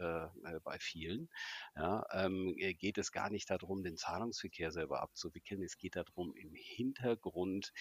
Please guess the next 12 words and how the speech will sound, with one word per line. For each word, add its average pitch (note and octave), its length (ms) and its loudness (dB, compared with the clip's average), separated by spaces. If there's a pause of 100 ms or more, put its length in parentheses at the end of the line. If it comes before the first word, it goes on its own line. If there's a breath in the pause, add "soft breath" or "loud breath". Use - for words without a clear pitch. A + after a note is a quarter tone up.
(300 loud breath)
die F2+ 100 -6
Zahlungsprozesse, F#2+ 1300 0
also D#2 180 -4
zum - 220 -6
Beispiel, - 520 4 (420 loud breath)
ähm, E2+ 420 4 (120)
ähm, F2+ 220 2
auf - 300 -4
Marktplätzen, F2 1000 4 (200)
ja, A2+ 400 0
ähm, F#2 300 0 (420 loud breath)
äh, - 140 -6